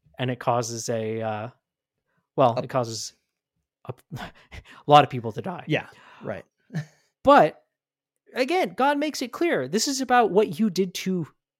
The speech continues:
Speaker 1: Bathsheba? No, this is about what you did to Uriah. It,
Speaker 2: It
Speaker 1: and there's, are there more verses that we could go over? Could we spend another hour going over verses that specifically
Speaker 2: Oh.
Speaker 1: disprove that?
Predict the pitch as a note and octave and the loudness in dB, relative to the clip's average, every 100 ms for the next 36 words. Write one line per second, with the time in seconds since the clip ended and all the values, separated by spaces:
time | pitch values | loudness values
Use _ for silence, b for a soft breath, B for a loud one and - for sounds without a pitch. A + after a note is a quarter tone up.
0 | _ _ - A2+ - F3+ E4+ - _ _ | _ _ -8 -6 -4 -2 -2 -4 _ _
1 | _ _ _ _ _ _ _ _ - C4 | _ _ _ _ _ _ _ _ -2 2
2 | A3+ F#3+ A3+ A#3 G3+ G#3 G3 G3+ F#3 E3+ | 2 0 -2 -2 -2 -6 -6 -6 -6 -4
3 | D#3 G3 - - _ _ _ _ _ _ | -4 -4 -8 -18 _ _ _ _ _ _
4 | _ _ _ _ _ _ _ _ _ _ | _ _ _ _ _ _ _ _ _ _
5 | _ _ - G#3+ D3+ D3 _ _ _ - | _ _ -4 -4 -4 -8 _ _ _ -6
6 | G3 G3 G3+ G3 - - - - F3 A#3 | -2 0 2 0 -2 -16 -20 2 6 8
7 | B3 G#3 A3 G3 D3 D3+ - C#3+ C#3 C3 | 6 4 4 4 2 0 0 -2 -2 -2
8 | B2 B2 A#2 G#2 G#2 C3 - D3 F3+ - | -4 -4 -4 -4 -8 -14 -8 -4 -4 2
9 | F#3 E3 D#3 C#3 C3+ C3 B2 A#2+ A#2+ A#2+ | 2 2 0 0 2 2 2 0 -2 -2
10 | A2+ A2+ G#2+ A2 - G#2+ - - A2+ C3 | -4 -6 -8 -8 -8 -10 -10 -8 -2 -2
11 | G#2+ A2+ A2+ - - C3+ - - | -2 -8 -12 -14 -12 -14 -14 -16